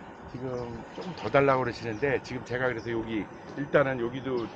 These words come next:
지금 손님이 한 명도 없습니다. 오늘은 비가 장마철이 접어들었어요. 오늘 좀 이따가, 지금 날씨는 지금 잠깐 바짝 좋은데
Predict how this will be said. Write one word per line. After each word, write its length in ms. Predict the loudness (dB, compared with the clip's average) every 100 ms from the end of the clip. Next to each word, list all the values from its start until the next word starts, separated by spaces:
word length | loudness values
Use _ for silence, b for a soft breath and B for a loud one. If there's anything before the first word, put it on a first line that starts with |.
| -12 -10
지금 180 | -10 -8
손님이 260 | -4 -2 -2
한 240 | -2 2
명도 220 | 2 4 0
없습니다. 340 | -2 -4 -2
오늘은 420 | -2 -4 -4 -4 -8 -12 -8
비가 340 | 2 4 4
장마철이 560 | 4 2 2 2 -2 -2 -8 -8
접어들었어요. 580 | -4 -2 -4 -4 -4 -2
오늘 180 | -4 -6 B -6
좀 180 | -4 -2
이따가, 220 | 0 0
지금 200 | 0 4
날씨는 380 | 6 6 2 -4
지금 180 | -4 -6
잠깐 300 | -6 -2 -2 0
바짝 260 | -4 -4 -4
좋은데 320 | -6 -4